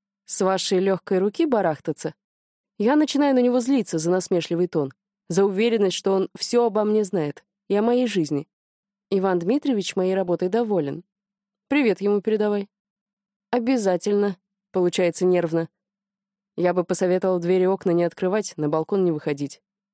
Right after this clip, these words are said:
В идеале вообще делать вид, что тебя дома нет». «А то что?»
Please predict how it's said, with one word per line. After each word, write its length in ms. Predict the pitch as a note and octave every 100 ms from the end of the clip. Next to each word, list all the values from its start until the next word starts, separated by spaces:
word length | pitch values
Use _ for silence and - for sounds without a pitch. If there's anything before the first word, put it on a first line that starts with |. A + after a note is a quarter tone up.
| _ -
В 140 | E3+
идеале 340 | F3 G3+ A#3+ F#3
вообще 300 | E3 - G3+
делать 320 | D#3+ D3+ -
вид, 100 | G3
что 180 | - E3
тебя 220 | D#3 E3
дома 220 | D#3+ C#3+
нет». 260 | C#3 C3 _ _ _ _ _ _ _
«А 120 | G#3
то 160 | G3+ B3
что?» 320 | - F3+ C3+